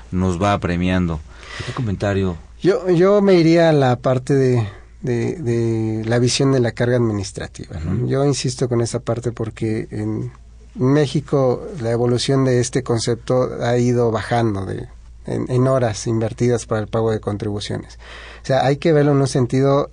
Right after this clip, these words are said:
Speaker 2: de legalidad, como lo estableció César perfectamente, en un sentido de repercusiones, en un sentido de cumplimiento, más que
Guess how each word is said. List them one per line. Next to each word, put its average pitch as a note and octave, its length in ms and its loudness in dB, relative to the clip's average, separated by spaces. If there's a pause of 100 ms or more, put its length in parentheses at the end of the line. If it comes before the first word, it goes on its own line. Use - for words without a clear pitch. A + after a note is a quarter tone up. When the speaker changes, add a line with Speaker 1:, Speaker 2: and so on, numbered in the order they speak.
Speaker 2:
de A#2+ 100 -2
legalidad, A#2 600 2
como B2 180 0
lo G#2+ 100 -2
estableció A2 520 -6
César A#2+ 240 -4
perfectamente, B2 800 0
en A#2 60 0
un A2+ 80 0
sentido A#2+ 440 0
de A2 80 0
repercusiones, G#2 880 -2
en A2 60 -4
un A2+ 100 -4
sentido A2+ 380 -6
de A2+ 80 -4
cumplimiento, A#2 680 -2
más A#2 240 -2
que A#2+ 200 -2